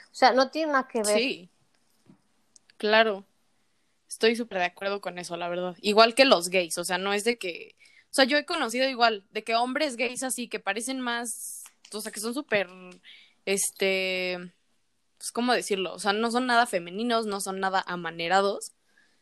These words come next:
Speaker 2: y son gays, ¿no? O sea, es como, es una preferencia sexual, o sea, no tienes por qué
Speaker 1: Exactamente.
Speaker 2: ser algo. Este,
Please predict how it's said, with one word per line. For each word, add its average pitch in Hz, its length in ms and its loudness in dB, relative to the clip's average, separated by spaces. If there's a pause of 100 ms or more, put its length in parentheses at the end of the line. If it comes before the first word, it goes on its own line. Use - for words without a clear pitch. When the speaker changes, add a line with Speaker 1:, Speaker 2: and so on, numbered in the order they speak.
(460)
Speaker 2:
y 190 380 -4
son 240 320 4
gays, 247 280 4
¿no? 196 200 -2
O 214 60 0
sea, 220 80 -2
es 220 60 -4
como, 269 260 -2
es 214 100 -2
una 277 160 6
preferencia 190 500 0
sexual, 175 460 -6 (100)
o - 60 -10
sea, 190 100 -2
no 190 160 0
tienes 208 360 4
por 208 200 4
qué 196 80 2
Speaker 1:
Exactamente. 196 80 4
Speaker 2:
ser 196 180 8
algo. 185 440 4 (1300)
Este, 214 1000 4